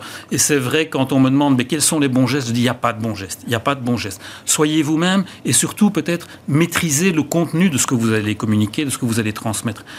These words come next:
Si vous maîtrisez bien cela, automatiquement, tous vos gestes, en fait, vont partir dans le bon sens et vont vous aider à avoir plus d'impact, puisque c'est vrai que c'est quand même quelque chose d'important.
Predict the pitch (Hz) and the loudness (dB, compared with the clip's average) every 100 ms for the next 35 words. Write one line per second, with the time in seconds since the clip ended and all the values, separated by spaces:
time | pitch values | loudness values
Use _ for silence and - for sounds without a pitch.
0 | - - 117 147 190 - 165 151 139 135 | -14 -6 0 2 2 -2 -6 -2 0 2
1 | 127 - 156 185 - - - - 208 196 | 0 0 0 -2 -6 -16 -18 -2 0 2
2 | 170 160 143 170 180 170 147 139 131 151 | -2 -4 -4 -2 -2 -4 0 2 2 0
3 | - 117 - 151 - - - 123 113 - | -2 -2 -2 -4 -8 -20 -2 -2 0 -2
4 | - 151 147 127 120 113 120 - 131 151 | -2 -4 -2 2 2 4 2 2 0 0
5 | 143 113 117 110 113 110 135 117 104 135 | -2 0 0 2 0 2 2 0 0 -2
6 | 123 - - - - - 139 131 107 131 | -2 -14 -20 -20 -20 -4 0 0 -2 -4
7 | - - - - - - 131 131 - 110 | -8 -12 -16 -14 -10 -8 -6 -6 -4 -4
8 | 110 - 107 104 104 - | -2 -2 -4 -6 -8 -12